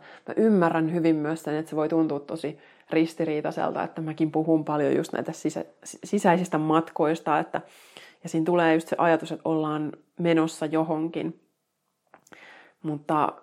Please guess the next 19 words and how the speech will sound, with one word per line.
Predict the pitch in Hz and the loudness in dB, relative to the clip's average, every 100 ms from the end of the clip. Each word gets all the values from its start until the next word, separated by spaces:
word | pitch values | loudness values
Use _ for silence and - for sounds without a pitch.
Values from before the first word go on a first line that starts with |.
| - | -16
ehkä | 170 151 143 - _ _ _ - | -6 -4 -4 -6 _ _ _ -2
matkan | 170 165 - 160 160 | 2 2 2 0 0
sijaan | 180 170 156 151 | 2 2 4 2
ajatus | 151 156 151 151 143 | 2 0 -2 -6 -4
voikin | 151 147 - | -4 -4 -2
olla | 156 151 | 0 2
just | 143 143 - | 0 -2 -6
se | - | -8
vaan, | 147 143 139 | -4 -2 -4
että | 123 - - - - - - _ _ _ _ _ - | -6 -8 -10 -10 -20 -20 -20 _ _ _ _ _ 2
antaa | 160 151 147 147 | 4 4 4 4
kaiken | 151 143 143 | 2 2 0
sen | 156 151 | -2 -2
ylimääräisen | - 151 147 147 135 151 151 | 0 2 2 2 0 -2 -4
pudota | 147 147 143 156 | 0 2 2 -2
sun | - 160 - | -6 -6 -2
ympäriltä. | 160 151 143 151 151 147 151 147 _ _ _ _ _ _ _ _ _ - 175 - - | -4 -4 -6 -4 -6 -6 -6 -8 _ _ _ _ _ _ _ _ _ -18 -16 -16 -14
Sipuli | - 147 147 151 147 | -2 -2 0 0 2
on | 156 143 | 0 -2